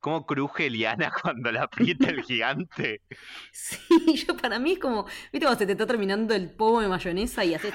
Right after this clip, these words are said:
Speaker 2: como <laughs> Bueno,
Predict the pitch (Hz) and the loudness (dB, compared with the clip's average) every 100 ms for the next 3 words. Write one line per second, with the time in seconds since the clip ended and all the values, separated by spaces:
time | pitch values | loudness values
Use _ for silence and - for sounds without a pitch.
0 | 480 403 392 427 403 403 403 349 339 - | 2 2 0 0 -2 -8 -8 -10 -12 -18
1 | - - - _ - - _ - 302 - | -20 -18 -18 _ -20 -20 _ -8 -8 -8
2 | 269 | -14